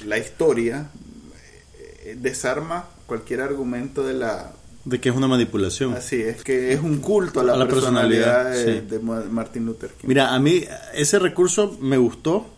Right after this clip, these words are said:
Speaker 2: porque de alguna manera te convierte o justifica que vos seas un testigo omnisciente de todo lo que está pasando.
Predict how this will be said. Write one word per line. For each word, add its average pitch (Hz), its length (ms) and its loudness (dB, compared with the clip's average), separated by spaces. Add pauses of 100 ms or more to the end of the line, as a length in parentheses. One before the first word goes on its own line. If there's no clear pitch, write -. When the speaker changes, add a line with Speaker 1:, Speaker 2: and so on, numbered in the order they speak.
(180)
Speaker 2:
porque 135 200 -4
de 131 80 6
alguna 135 260 4
manera 160 360 4
te 156 120 -2
convierte 127 520 2
o 135 160 4
justifica 165 720 -2
que 190 80 -2
vos 147 240 4
seas 143 260 2
un 151 160 -2
testigo 143 520 0
omnisciente 127 720 -2
de 113 100 -2
todo 113 220 -4
lo 113 100 -2
que 107 80 -12
está 98 220 -10
pasando. 85 480 -12